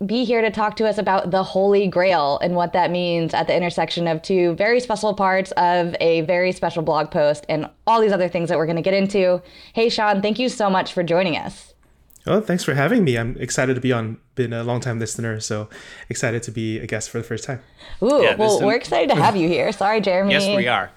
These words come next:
Speaker 3: No, that's all right. No, that's, I, I was just gonna jump in. I mean, honestly, like, I don't, like, nothing against other guests.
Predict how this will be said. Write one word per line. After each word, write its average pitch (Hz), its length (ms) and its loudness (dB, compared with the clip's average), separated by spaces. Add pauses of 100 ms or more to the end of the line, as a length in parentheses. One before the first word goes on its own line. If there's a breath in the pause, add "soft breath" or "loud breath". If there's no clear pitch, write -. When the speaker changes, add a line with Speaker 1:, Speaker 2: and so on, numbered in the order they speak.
(160)
Speaker 3:
No, 208 200 6
that's 226 180 4
all 247 140 4
right. 247 200 2
No, 185 220 2
that's, 165 220 0
I, 156 140 2
I 156 100 2
was 156 180 -4
just 160 160 -6
gonna 160 160 -4
jump 143 300 -2
in. 147 120 2
I 131 80 2
mean, 131 120 -2
honestly, 151 340 0
like, 127 180 0 (200 loud breath)
I 143 80 2
don't, 165 280 0
like, 139 200 2
nothing 170 360 -2
against 165 300 -2
other 147 240 0
guests. 123 560 -2